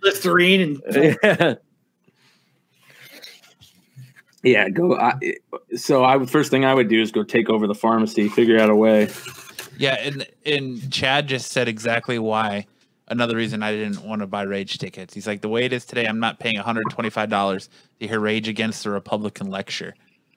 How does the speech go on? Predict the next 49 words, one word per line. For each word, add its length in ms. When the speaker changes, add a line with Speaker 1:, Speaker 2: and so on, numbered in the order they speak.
Speaker 3:
Yeah, 400
yeah. 200
Speaker 2:
Yeah, 60
that's 340
pretty 200
funny. 220
Speaker 1:
So, 140
Speaker 4:
You're 100
paying, 100
Speaker 1:
so 240
Speaker 4:
you're 120
gonna 140
pay 140
Speaker 1:
let 80
me 60
get 40
this 20
Speaker 4:
a 20
hundred 120
twenty-five 340
dollars 220
Speaker 1:
right. 60
Speaker 4:
to 80
listen 300
to 60
Speaker 1:
So 220
Speaker 4:
him. 60
Speaker 1:
you, 200
you 420
got 240
into 180
a 80
queue, 540
you 280
waited 400
for 160
an 80
Speaker 4:
I 20
did. 120
Speaker 1:
hour, 360
you 180
went 220
in 140
to 60
get 220
tickets, 400
and 80
you're 160
like, 280